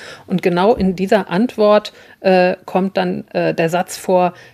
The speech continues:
„Die Bundesregierung setzt sich dafür ein, dass zum einen starke und sichere Verschlüsselung verfügbar ist und zum anderen unsere Sicherheitsbehörden ertüchtigt werden,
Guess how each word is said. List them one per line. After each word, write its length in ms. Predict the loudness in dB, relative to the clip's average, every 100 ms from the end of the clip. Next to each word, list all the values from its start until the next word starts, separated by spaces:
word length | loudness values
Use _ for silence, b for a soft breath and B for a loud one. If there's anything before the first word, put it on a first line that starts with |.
| B
„Die 60 | -4
Bundesregierung 760 | 0 0 0 0 2 2 2
setzt 280 | 0 -2 -4
sich 160 | -8 -6
dafür 280 | -6 -4 -4
ein, 260 | -2 -2
dass 200 | -2 -6
zum 240 | -8 -6 -2
einen 300 | -2 0 -2
starke 480 | -2 0 -2 -2 -2
und 140 | -2
sichere 320 | -4 -4 -6
Verschlüsselung 580 | -6 -6 -4 -6 -4 -8
verfügbar 540 | -8 -4 -4 0 0
ist 180 | 0 -4
und 140 | -12 -10
zum 140 | -6
anderen 400 | 0 0 0 -2
unsere 320 | -2 -2 -2
Sicherheitsbehörden 800 | -2 -4 -4 -4 -6 -4 -2 -4
ertüchtigt 640 | -8 -8 -8 -8 -12 -10 -2
werden, 320 | 0 0